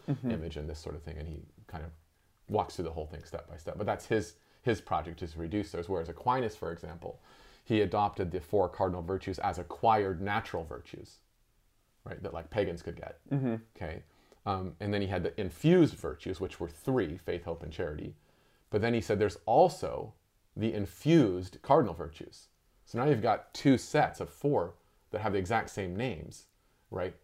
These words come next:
Speaker 2: Justice, prudence, fortitude, and temperance. But one set's infused and one set's acquired. And then you've got all the fruits, which are also different. The Beatitudes, which are different. So Aquinas is one of those reconciliationists who multiplies his ontology a little bit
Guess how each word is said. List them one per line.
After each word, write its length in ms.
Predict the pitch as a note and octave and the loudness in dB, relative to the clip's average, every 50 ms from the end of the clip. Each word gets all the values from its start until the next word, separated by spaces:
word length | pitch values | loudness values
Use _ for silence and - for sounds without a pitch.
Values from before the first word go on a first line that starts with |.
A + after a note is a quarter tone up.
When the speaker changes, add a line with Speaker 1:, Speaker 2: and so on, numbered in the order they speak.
| _ - | _ -6
Speaker 2:
Justice, 460 | F#2 A2 G2 F#2 - - F#2+ - - - | -4 -4 -4 -4 -4 -8 -8 -8 -10 -12
prudence, 480 | - - G2+ F#2 F#2 F2 F2 E2 - - - | -6 -2 -2 -2 -2 -4 -8 -10 -14 -10 -4
fortitude, 420 | G2+ F#2+ F2+ F2 E2+ - F#2 E2+ | -4 -2 -2 -2 -4 -6 -8 -8
and 80 | D#2+ E2 | -8 -8
temperance. 560 | - - C#3 E3 - - - - - - - _ _ _ - | -4 -2 -2 -2 -2 -4 -8 -14 -16 -18 -20 _ _ _ -6
But 160 | - F#2+ - | -6 -4 -2
one 220 | F2+ A2 C3 D#3 | 0 2 2 2
set's 300 | D3+ - G#2 G2 G2 - | 2 0 -2 -2 -2 -4
infused 580 | F2 E2 E2 - B2+ C3 G#2+ - F#2+ G2 - _ _ _ _ _ _ - | -8 -10 -6 -2 0 0 0 -2 -6 -10 -12 _ _ _ _ _ _ -10
and 120 | F#2+ F#2+ | -6 -2
one 160 | G#2 A2+ A#2+ A#2+ | 0 0 0 0
set's 240 | - G#2+ F#2+ - | -2 -4 -6 -8
acquired. 520 | - - - - C3 A2 - - - G2+ - _ _ _ _ _ _ _ - | -8 -6 -2 0 0 0 0 -4 -10 -12 -14 _ _ _ _ _ _ _ -6
And 120 | G#2 G#2 A#2 | -2 2 4
then 120 | C3+ D#3 | 6 6
you've 100 | D3 A#2+ | 6 6
got 200 | - G#2+ F#2 - | 4 2 -2 0
all 140 | - G#2 G2 | 0 0 0
the 80 | F2 F2 | 0 -2
fruits, 380 | - - - F3 G3 F3 - | -2 4 6 6 6 6 4
which 140 | - G2+ - | -2 -4 -2
are 80 | G2 F#2+ | 2 2
also 280 | A#2+ D3 D3+ - - E2+ | 4 4 2 0 -6 -8
different. 420 | F2 - D#2 - - - B2+ C#3 - _ _ _ _ _ _ - | -8 -10 -12 -12 -12 -14 -14 -14 -16 _ _ _ _ _ _ -6
The 80 | G#2+ G2 | -6 -4
Beatitudes, 560 | F2+ G2+ G#2+ B2 D#3 F3+ D#3+ - G#2+ F2+ - | 0 2 4 6 6 6 4 2 -2 -6 -6
which 160 | F2 E2 - | -8 -10 -8
are 40 | - | -8
different. 240 | - - F2 D#2 - | -8 -8 -8 -10 -6
So 140 | - A2 G2 | -2 0 0
Aquinas 480 | F#2 - - B2 B2 B2 A2+ G#2+ - | 0 -2 -2 -2 -2 -2 -2 -4 -4
is 100 | G2+ F#2 G2 | -4 -6 -4
one 120 | G2 F#2+ | -6 -6
of 60 | F#2 | -4
those 140 | F2+ F2+ E2+ | -6 -6 -4
reconciliationists 1080 | F#2 F#2 - - F2 E2+ - A#2 A2 G2 G2 G2+ G#2+ G#2 - F#2 E2+ D#2+ F2+ - - - _ _ _ _ _ _ _ _ | -6 -6 -6 -6 -10 -6 -2 -2 0 0 0 -2 -2 -4 -6 -10 -12 -14 -14 -18 -20 -20 _ _ _ _ _ _ _ _
who 140 | - A2+ G#2+ | -2 0 0
multiplies 800 | G2 G2 G#2 A2+ A#2 A#2 - G#2+ - - G#2 F2+ F2 F2+ F2+ - - | 0 2 2 2 2 2 0 -4 -4 -2 -2 -2 0 -2 -2 -4 -6
his 220 | G2+ F#2 F2 - | -6 -6 -4 -6
ontology 640 | - D#2+ F2 D#2+ - - G#2 G2+ G2 F#2+ - - F2 | -8 -12 -12 -8 -2 0 2 2 2 0 -2 -4 -6
a 60 | E2 | -6
little 200 | E2+ E2 - E2 | -6 -6 -8 -8
bit 260 | D#2 D#2+ D#2 - - | -10 -10 -10 -12 -12